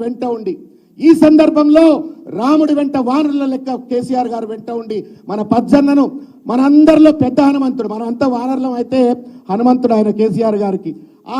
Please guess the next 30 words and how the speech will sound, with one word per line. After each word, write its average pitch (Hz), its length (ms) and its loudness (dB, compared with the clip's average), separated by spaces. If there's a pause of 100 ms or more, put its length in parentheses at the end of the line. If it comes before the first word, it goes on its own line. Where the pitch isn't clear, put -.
హనుమంతుడి 311 580 4
కనుక 294 200 0 (100)
మనం 269 140 -4 (120)
సికింద్రాబాద్ 262 420 -2 (100)
పార్లమెంట్ 247 400 -8
సభ్యుడిగా 233 320 -2 (100)
గెలిపించుకొని 233 520 -10 (360)
మనం 214 160 -12 (100)
పార్లమెంట్కి 254 500 -6
పంపినట్టయితే 226 640 -10 (420)
తప్పనిసరిగా 247 720 -6
ఇది 220 160 -10
కేసీఆర్ 233 480 -4
గారికి 214 300 -6 (240)
ఈ - 20 6 (160)
క్రిటి-, - 260 -4 (120)
కష్టకాలాల్లో 233 800 -4 (380)
మనం 220 240 -10
ఇచ్చేటువంటి 233 560 -6
ఒక 220 80 -14 (100)
రివార్డు 226 340 -6
అవుతుంది, 208 320 -8
ఒక 202 160 -12
బహుమతి 214 340 -4
అవుతుంది 185 240 -12
అని 190 100 -12
చెప్పి 190 200 -12 (320)
తెలియజేస్తూ, 226 480 -8 (460)
మీ 220 60 -6 (100)
అందరికీ 254 420 0